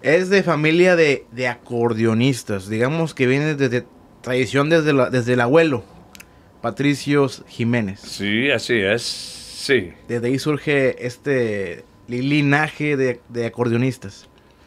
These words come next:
Speaker 1: Para mí, se lo, se lo menciono, es un orgullo que usted tenga un, un linaje de puro acordeonista.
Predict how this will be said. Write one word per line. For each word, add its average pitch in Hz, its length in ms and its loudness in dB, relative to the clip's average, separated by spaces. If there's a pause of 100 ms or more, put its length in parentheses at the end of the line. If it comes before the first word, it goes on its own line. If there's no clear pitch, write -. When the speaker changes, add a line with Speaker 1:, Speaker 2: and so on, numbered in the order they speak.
(560)
Speaker 1:
Para 139 180 0
mí, 196 460 2 (220)
se 143 160 -8
lo, 131 160 -6
se 135 100 -4
lo 135 80 0
menciono, 139 520 -2
es 135 180 -2
un 165 100 -6
orgullo 151 540 -4 (520)
que 120 300 0
usted 127 220 -2
tenga 156 260 -4
un, 156 280 -4
un 135 120 -4
linaje 143 560 -2 (720)
de 120 300 -4 (160)
puro 180 300 2
acordeonista. 117 720 -8